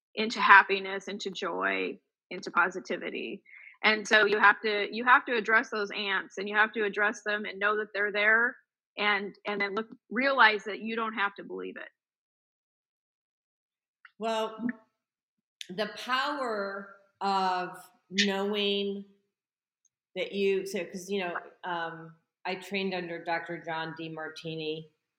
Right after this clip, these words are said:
Speaker 2: um, who's a international, uh, well, uh, world-renowned, I mean,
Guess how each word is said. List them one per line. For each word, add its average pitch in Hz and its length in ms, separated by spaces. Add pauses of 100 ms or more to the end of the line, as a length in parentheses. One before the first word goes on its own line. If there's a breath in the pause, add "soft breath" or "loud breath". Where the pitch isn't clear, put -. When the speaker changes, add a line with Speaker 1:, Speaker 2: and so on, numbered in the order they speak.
(680)
Speaker 2:
um, 147 560 (240)
who's 170 220
a 147 380 (100)
international, 156 960
uh, 127 840 (800)
well, 151 360
uh, - 200
world-renowned, 156 760
I 135 60
mean, 127 380